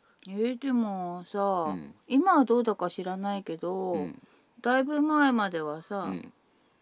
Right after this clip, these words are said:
Speaker 1: もう十年以上も前なのかな？
Speaker 2: うん。
Speaker 1: だいぶ前までは、
Speaker 2: うん。
Speaker 1: やたらと貧しい人たちが
Speaker 2: うん。
Speaker 1: 道端でお亡くなりになってたりっていうのが、
Speaker 2: うん。
Speaker 1: 普通にインドではあるって。
Speaker 2: そう、それリプ、リプライにありました。それのね、あの、リプランがあって、その、この記事の。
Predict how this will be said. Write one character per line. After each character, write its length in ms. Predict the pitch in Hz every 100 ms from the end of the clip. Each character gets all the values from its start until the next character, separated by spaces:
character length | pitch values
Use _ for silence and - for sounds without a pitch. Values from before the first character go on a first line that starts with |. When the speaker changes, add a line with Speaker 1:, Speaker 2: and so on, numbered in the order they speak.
| _
Speaker 1:
も 160 | 208 202
う 80 | 180
十 200 | 185 190
年 200 | 196 202
以 40 |
上 120 | 190
も 160 | 170 165
前 240 | 170 170
な 120 | 165 156
の 140 | 147
か 140 | -
な？ 160 | 151 214
Speaker 2:
う 60 | 196
ん。 140 | 69 -
Speaker 1:
だ 100 | 233
い 60 | 262
ぶ 100 | 294
前 240 | 311 285
ま 160 | 311 214
で 140 | 175
は、 400 | 156 185 180 147 _ _
Speaker 2:
う 60 | 202
ん。 20 |
Speaker 1:
や 60 |
た 100 | 208
ら 120 | 277 294
と 100 | 302
貧 180 | 285 269
し 200 | 269 302
い 20 | 277
人 140 | -
た 120 | 185
ち 160 | 175 160
が 380 | 175 196 165 - - _ -
Speaker 2:
う 40 |
ん。 40 | 220
Speaker 1:
道 120 | 254
端 220 | 269 269
で 120 | 262
お 100 | 233
亡 140 | 240 247
く 100 | 262
な 140 | 262
り 100 | 247
に 60 | 240
な 80 |
っ 20 | 247
て 140 | 233
た 100 | 196
り 80 | 165
っ 40 |
て 200 | - 156
い 60 | 156
う 100 | 160
の 140 | 156
が、 140 | 151 147
Speaker 2:
う 20 |
ん。 180 | 165 -
Speaker 1:
普 120 | -
通 180 | - 262
に 120 | 262
イ 80 | 269
ン 60 | 277
ド 100 | 202
で 100 | 165
は 220 | 160 175
あ 60 | 202
る 80 |
っ 20 | 170
て。 60 | -
Speaker 2:
そ 160 | -
う、 40 | 151
そ 160 | 135
れ 120 | 123 123
リ 60 |
プ、 140 | - 160
リ 100 | 143
プ 140 | 233
ラ 120 | 208
イ 60 | 127
に 360 | 110 85 110
あ 100 | 104
り 80 | 117
ま 80 | 135
し 40 |
た。 60 | 117
そ 80 | 127
れ 100 | 135
の 100 | 135
ね、 280 | 156 220 240 - _ _ -
あ 120 | 110
の、 340 | 110 110 110 -
リ 120 | 120
プ 100 | 123
ラ 160 | 156 127
ン 80 | 95
が 60 |
あ 60 | 87
っ 20 |
て、 160 | - 110
そ 120 | -
の、 100 | 92
こ 120 | 85
の 120 | 92 131
記 120 | 110
事 100 | 90
の。 260 | 82 139